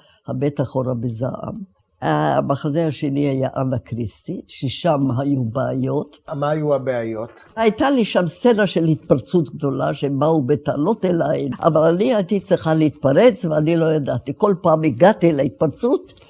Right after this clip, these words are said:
Speaker 1: ואין התפרצות. לא ידעתי איך עושים את זה. מכיוון שהוא הרגיש בזה, אז הוא העמיד אותי על הבמה, הוא לא אמר לי שום דבר,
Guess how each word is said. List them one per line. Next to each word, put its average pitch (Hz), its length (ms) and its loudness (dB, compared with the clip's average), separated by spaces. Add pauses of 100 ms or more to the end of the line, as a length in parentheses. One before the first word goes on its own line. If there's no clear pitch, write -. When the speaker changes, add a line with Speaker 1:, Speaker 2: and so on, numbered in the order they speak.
(200)
Speaker 1:
ואין 190 360 2
התפרצות. - 680 -8 (280)
לא 175 160 2
ידעתי 160 460 2
איך - 120 -10
עושים - 340 -8 (100)
את - 60 -18
זה. - 120 -16 (800)
מכיוון 160 440 -2
שהוא 160 440 4 (840)
הרגיש 131 500 2
בזה, 117 380 -8 (600)
אז 147 280 -2
הוא 220 240 2
העמיד 202 380 2
אותי 233 260 0
על 175 140 0
הבמה, 139 500 0 (800)
הוא 123 100 -4
לא 127 180 2
אמר 135 220 0
לי 180 180 0
שום 156 260 -4
דבר, 120 400 -6